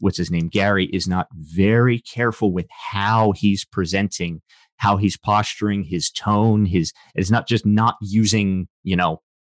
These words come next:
names, you know, let me bring up the git blame and see who touched this line last. Obviously, that's a no-no.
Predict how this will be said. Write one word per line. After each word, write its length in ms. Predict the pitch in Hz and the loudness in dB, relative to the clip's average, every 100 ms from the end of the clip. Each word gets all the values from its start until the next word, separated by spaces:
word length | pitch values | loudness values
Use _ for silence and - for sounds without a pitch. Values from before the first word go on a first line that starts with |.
| _ _ _ | _ _ _
names, 680 | - 90 101 117 98 87 - | 0 2 4 2 2 0 -2
you 80 | 113 | 0
know, 100 | 95 | 2
let 120 | 165 | 4
me 100 | 165 | 4
bring 240 | 107 131 131 | 4 2 2
up 120 | - | 0
the 80 | 98 | -2
git 300 | 95 117 - | -2 -2 0
blame 360 | 107 107 95 | 0 2 0
and 120 | 82 87 | 0 -2
see 100 | 95 | -2
who 140 | 113 | -2
touched 340 | 110 120 - | -2 -4 -2
this 160 | 107 101 | -4 -4
line 340 | 87 101 95 | 0 0 0
last. 360 | 85 90 80 - | 0 0 0 0
Obviously, 400 | 92 98 85 87 | 0 0 0 0
that's 240 | 92 123 | 0 0
a 40 | 87 | 0
no-no. 440 | 80 73 76 92 | -2 -4 -6 -8